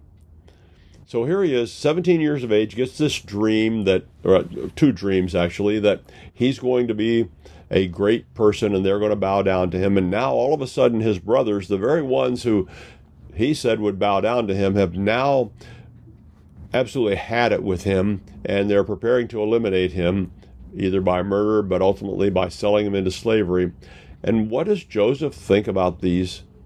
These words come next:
dreams, this sense that God was gonna do something in his life? Because they believed that the, that God was communicating them through a dream. Now, don't ask me to justify all of that. That, I'm telling you what they thought. I'm not telling you that's the way God thought was best.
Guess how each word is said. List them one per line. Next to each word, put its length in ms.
dreams, 440
this 200
sense 580
that 240
God 320
was 160
gonna 180
do 160
something 580
in 100
his 180
life? 260
Because 300
they 100
believed 480
that 220
the, 180
that 180
God 260
was 140
communicating 720
them 200
through 200
a 40
dream. 400
Now, 140
don't 260
ask 220
me 220
to 120
justify 560
all 200
of 100
that. 300
That, 240
I'm 120
telling 260
you 80
what 220
they 260
thought. 460
I'm 100
not 220
telling 240
you 100
that's 220
the 60
way 140
God 380
thought 220
was 160
best. 480